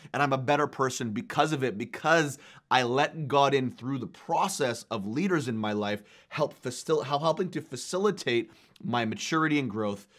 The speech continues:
as a leader. I've also learned this too. Sometimes people that want community the most can't seem to see the community that's right in front of them. It's like the same idea that often, uh, we want opportunity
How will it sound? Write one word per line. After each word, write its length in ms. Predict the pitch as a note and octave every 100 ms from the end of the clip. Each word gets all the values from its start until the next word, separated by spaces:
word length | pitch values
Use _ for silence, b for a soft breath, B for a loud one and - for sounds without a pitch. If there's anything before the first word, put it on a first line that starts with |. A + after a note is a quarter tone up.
| b b
as 320 | F#2+ F#2+ G2 -
a 40 | A2+
leader. 460 | A2 D3 B2+ C2+ - B B
I've 140 | B2+
also 260 | E3+ G#3+ F#3
learned 300 | D3 D3+ C#3
this 160 | B2+ -
too. 220 | F3+ -
Sometimes 440 | - E3 E3+ D3
people 300 | - D#3+ D3+
that 160 | C3+ A2
want 240 | B2+ A#2
community 380 | - B2 C#3 C3
the 100 | A#2+
most 480 | A2 B2 D#3 - - b b b b
can't 300 | - D#3+ D#3+
seem 400 | - E3+ E3+ D3+
to 80 | C3+
see 320 | - F#3 A3
the 100 | E3
community 680 | D3 A#2+ G#2+ G#2 F#2+ G2+ G2+ B B
that's 220 | B2 -
right 280 | A#2+ B2+ B2+
in 100 | A#2+
front 220 | - C3
of 80 | A#2+
them. 160 | F2+ E2+
It's 120 | -
like 200 | B2+ - B B
the 80 | A#2
same 500 | - D#3+ D#3 D3 B2+ _ _ _ -
idea 440 | C3 A#2+ D3+ C3+
that 140 | A#2+
often, 500 | G#2+ C3+ C3+ C#3 A#2 B B B
uh, 240 | A2+ A2 F#2
we 140 | D3+
want 300 | C3 C3+ C3+
opportunity 880 | C3+ A#2 A#2 - F3+ F3+ C#3+ A2